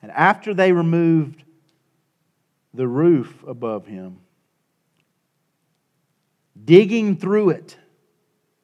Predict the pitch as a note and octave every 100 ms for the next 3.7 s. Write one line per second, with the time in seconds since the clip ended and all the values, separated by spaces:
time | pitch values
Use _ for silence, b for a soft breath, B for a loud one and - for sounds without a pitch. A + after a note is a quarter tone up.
0 | _ _ _ _ _ _ _ C3+ C3+ D3+
1 | F3 E3+ D#3+ C#3 C#3 D3 C#3 A2 F#2+ A2
2 | G2+ A#2+ A#2 - - G2+ - A#2 G#2+ G#2+
3 | G2+ - G#2 F#2+ F#2+ F2 D#2